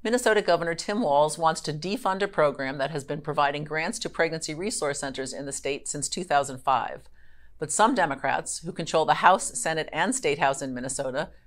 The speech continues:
have gotten behind the Positive Pregnancies Support Act that would continue funding for centers as long as they are willing to provide abortion referrals.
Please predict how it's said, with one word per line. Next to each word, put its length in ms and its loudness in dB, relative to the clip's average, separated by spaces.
have 120 -8
gotten 260 6
behind 380 0
the 80 -6
Positive 560 0
Pregnancies 640 -4
Support 440 -2
Act 380 -2
that 120 0
would 160 -4
continue 480 -4
funding 380 -6
for 100 -6
centers 500 -6
as 200 -2
long 300 2
as 80 -6
they 100 0
are 80 2
willing 300 -4
to 100 -8
provide 440 2
abortion 440 -6
referrals. 640 -6